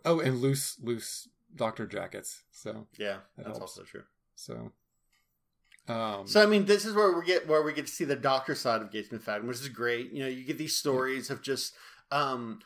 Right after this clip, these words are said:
Speaker 2: heart surgeons performing, like, thirty-six hour surgeries, you know, and, like, that kind of stuff. And, like, you kind of expect that from doctors, like, this ability to just have this superhuman, um,
Speaker 1: <laughs> Worf is like, uh, did you, uh,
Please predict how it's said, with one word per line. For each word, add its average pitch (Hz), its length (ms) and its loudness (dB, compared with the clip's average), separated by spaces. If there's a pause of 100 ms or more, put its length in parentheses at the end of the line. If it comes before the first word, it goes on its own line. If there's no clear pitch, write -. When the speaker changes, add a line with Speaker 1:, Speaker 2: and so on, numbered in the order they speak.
Speaker 2:
heart 165 280 4
surgeons 147 480 0
performing, 135 500 -4
like, 127 160 -2
thirty-six 139 480 -2
hour 127 200 4
surgeries, 120 840 -4
you 120 80 -4
know, 110 320 -2
and, 113 260 -6
like, 107 300 -8
that 110 240 -2
kind 113 180 -6
of 101 60 -8
stuff. 101 400 -6
And, 117 100 -8
like, 120 180 -2 (340)
you 151 100 -6
kind 226 220 8
of 214 80 6
expect 190 340 2
that 160 160 4
from 147 160 -2
doctors, 123 460 4
like, 110 160 -4
this 117 180 -8
ability 123 560 0
to 120 140 -10
just 113 220 -8
have 117 260 -2
this 113 220 -8 (340)
superhuman, 143 1120 -4 (300)
um, 107 540 -6 (280)
Speaker 1:
<laughs> - 720 10
Worf 147 200 4
is 143 100 -2
like, 160 200 2 (140)
uh, 190 300 2 (200)
did 185 220 0
you, 185 160 -2 (320)
uh, 180 80 6